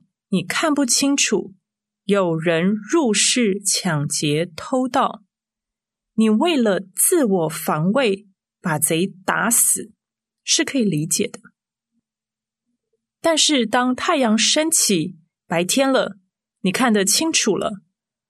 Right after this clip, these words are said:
这个时候呢，你不可以防卫过当，打人可以，打死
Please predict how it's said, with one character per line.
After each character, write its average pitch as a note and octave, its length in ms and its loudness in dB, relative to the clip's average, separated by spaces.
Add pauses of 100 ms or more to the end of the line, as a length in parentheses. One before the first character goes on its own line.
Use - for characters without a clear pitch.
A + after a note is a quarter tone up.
(180)
这 - 140 2
个 D4+ 100 0
时 A3 220 0
候 B3 220 2
呢， F#3 300 0 (600)
你 F#3 260 2
不 C4 220 -2
可 F3+ 300 -2
以 G#3 260 0
防 D#3 500 -2
卫 A3 220 2
过 - 260 -2
当， - 280 -2 (1040)
打 E3 260 2
人 D3+ 400 -2
可 - 280 -2
以， E3 260 -6 (360)
打 D3+ 240 0
死 - 440 0